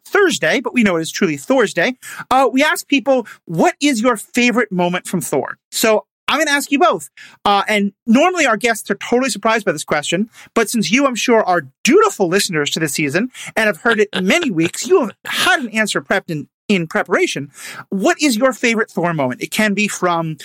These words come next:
uh, the movies, from the comic books, from a cereal box or a Lego Avengers, whatever it is.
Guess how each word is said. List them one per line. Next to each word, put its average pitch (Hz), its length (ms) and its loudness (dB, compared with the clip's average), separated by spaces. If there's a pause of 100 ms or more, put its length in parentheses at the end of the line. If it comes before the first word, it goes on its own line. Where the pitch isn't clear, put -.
(360)
uh, 170 200 0
the 160 80 -4
movies, 254 600 2
from 170 140 -8
the 123 60 -4
comic 240 460 -2
books, 226 340 -2
from 156 420 -4
a 127 80 -6
cereal 269 480 0
box 226 480 -2
or 156 80 0
a 135 80 0
Lego 226 560 -2 (240)
Avengers, 208 640 -2 (260)
whatever 294 340 2
it 226 60 0
is. 208 280 2